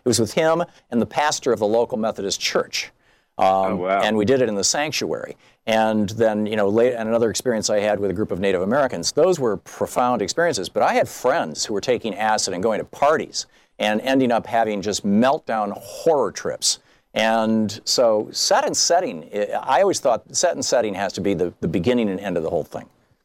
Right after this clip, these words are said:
Speaker 2: Absolutely right. Those terms, which were introduced by Timothy Leary, um, but developed a few years before, basically, uh, make use of the fact that there, there are no drugs more suggestible in their effects. There's nothing inherent in the L S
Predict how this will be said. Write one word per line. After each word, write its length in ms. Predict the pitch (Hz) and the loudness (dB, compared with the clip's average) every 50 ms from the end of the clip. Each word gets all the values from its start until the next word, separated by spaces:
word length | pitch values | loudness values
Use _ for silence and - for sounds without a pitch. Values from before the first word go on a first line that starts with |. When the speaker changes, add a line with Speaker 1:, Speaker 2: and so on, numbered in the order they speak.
| _ _ _ _ - - - - - _ - | _ _ _ _ -20 -20 -20 -20 -16 _ -4
Speaker 2:
Absolutely 500 | - 147 160 - - 165 156 151 113 127 | -4 -4 -2 0 2 2 2 4 4 2
right. 280 | 123 131 123 - - - | 2 2 0 -2 -2 -2
Those 220 | 127 147 185 180 - | -4 -4 -4 -4 -6
terms, 380 | - 202 208 202 190 170 - | -6 -4 -2 -2 -2 -4 -8
which 240 | - 143 135 127 - | -12 -12 -12 -12 -12
were 240 | - 143 139 135 131 | -8 -6 -4 -4 -4
introduced 560 | - 151 156 - 165 143 143 151 151 - _ | -6 -6 -8 -8 -8 -6 -6 -6 -6 -6 _
by 200 | - 123 113 107 | -2 -2 -2 -2
Timothy 400 | - - 123 107 101 - - 104 | -4 -6 -14 -16 -16 -16 -18 -18
Leary, 480 | 101 101 101 101 98 90 90 95 95 _ - - | -12 -10 -8 -6 -6 -6 -8 -10 -12 _ -14 -12
um, 340 | 104 107 107 104 104 101 98 | -10 -8 -6 -6 -6 -6 -6
but 120 | 107 127 | -8 -8
developed 400 | - 131 127 160 170 160 147 - | -6 -4 -2 0 0 0 -2 -4
a 60 | 123 | -10
few 160 | - - 135 131 | -16 -14 -12 -12
years 180 | 127 120 110 - - | -10 -12 -12 -14 -18
before, 480 | 104 - _ - 127 120 113 104 - - - - - - _ _ | -20 -20 _ -14 -10 -6 -4 -4 -6 -6 -10 -20 -20 -20 _ _
basically, 680 | - 233 262 - 311 285 - 220 180 170 160 147 - _ - | -4 -4 -4 -4 -6 -6 -4 -4 -4 -4 -4 -6 -6 _ -2
uh, 260 | 120 135 131 131 - - 139 123 - | 0 0 0 -2 -4 -8 -14 -20 -20
make 380 | - - 151 156 165 156 - | -16 -8 -6 -4 -4 -4 -4
use 160 | 175 190 208 202 - | -6 -8 -8 -8 -8
of 60 | 190 | -10
the 80 | 147 139 | -10 -6
fact 300 | - 139 135 131 131 - | -4 -2 -2 -2 -2 -6
that 140 | 131 120 - | -8 -8 -4
there, 240 | 139 135 131 123 - 120 | -4 -2 -2 -4 -4 -4
there 100 | 127 131 | -4 -4
are 40 | 131 | -2
no 280 | 131 147 170 196 208 | -4 -4 -2 -2 -4
drugs 400 | 202 151 - 139 139 139 135 - - | -4 -6 -4 -2 -2 -2 -2 -4 -12
more 260 | 123 120 123 127 123 - - - | -16 -12 -8 -8 -8 -8 -10 -12
suggestible 760 | 120 104 _ - - 104 110 - - - 143 139 160 160 156 | -18 -18 _ -14 -12 -12 -12 -12 -14 -12 -8 -6 -6 -4 -4
in 80 | 151 | -4
their 160 | 151 147 151 147 | -4 -2 -2 -2
effects. 340 | 139 - - 147 151 - _ - | -2 -2 -2 -2 -2 -4 _ -12
There's 100 | 190 220 | -6 -4
nothing 240 | 269 277 285 277 | -4 -4 -2 -4
inherent 540 | 147 101 98 - - 113 120 123 113 98 - - | -6 -6 -6 -6 -2 0 0 0 0 -2 -4 -8
in 140 | 98 98 98 | -8 -8 -6
the 160 | 98 - - | -6 -4 -2
L 140 | 98 98 98 | 0 0 0
S 100 | 95 | 0